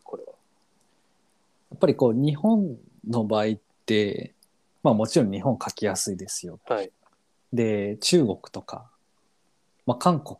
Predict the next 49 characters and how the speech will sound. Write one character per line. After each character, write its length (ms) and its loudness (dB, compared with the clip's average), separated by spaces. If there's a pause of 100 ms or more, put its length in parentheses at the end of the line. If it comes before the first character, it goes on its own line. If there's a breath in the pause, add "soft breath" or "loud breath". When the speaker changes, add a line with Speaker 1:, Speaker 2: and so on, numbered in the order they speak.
(100)
Speaker 2:
と 80 -14
か、 260 -18 (280)
Speaker 1:
う 60 -6
ん。 180 -6 (100)
Speaker 2:
ま 80 2
あ、 40 2
比 80 -10
較 240 0
的 220 -8
書 140 -12
き 140 -6
や 80 -4
す 180 -10
い 60 -12
と 100 -18
い 60 -14
う 100 -16
か、 240 -20 (540)
Speaker 1:
う 100 -8
ん。 20 -6
Speaker 2:
韓 140 2
国 200 0
も、 100 -4
ま 160 -2
あ、 480 -16 (240)
あ 140 -6
の、 340 -10 (340)
各 240 0
模 220 -2
様 200 4
さ 200 -4
え、 120 -8 (280)
四 120 -2
つ 160 -8
の 60 -2
模 160 -4
様 160 -6
を 80 -4
覚 140 -4
え 40 -10
ち 120 -10
ゃ 40 -8
え 40 -8
ば 100 -10
大 220 -14
丈 100 -12
夫 120 -16
と 120 -18
か。 180 -20